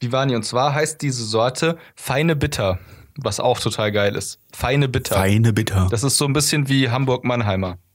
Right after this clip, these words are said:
Speaker 1: find ich. Oder
Speaker 2: Ja.
Speaker 1: deutsche Annington. Feine Bitter. Mit fünfundachtzig Prozent Kakao aus
Speaker 2: Mhm.
Speaker 1: Santo Domingo.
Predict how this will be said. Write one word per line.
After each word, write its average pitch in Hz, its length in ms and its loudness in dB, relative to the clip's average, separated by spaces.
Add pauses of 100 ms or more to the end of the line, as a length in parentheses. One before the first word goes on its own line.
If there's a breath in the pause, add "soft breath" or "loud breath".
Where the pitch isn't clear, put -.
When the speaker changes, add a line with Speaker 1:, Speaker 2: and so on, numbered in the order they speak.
(140)
Speaker 1:
find 101 200 -6
ich. - 220 -12 (880 loud breath)
Oder 113 140 2
Speaker 2:
Ja. 113 60 2
Speaker 1:
deutsche 113 640 2
Annington. 101 680 -2 (260)
Feine 127 240 2
Bitter. 113 400 -2 (380 loud breath)
Mit 120 120 -2
fünfundachtzig 165 560 -2
Prozent 131 360 -2
Kakao 113 600 -2 (180)
aus 110 160 -4
Speaker 2:
Mhm. 135 40 6
Speaker 1:
Santo 151 260 0
Domingo. 117 600 -2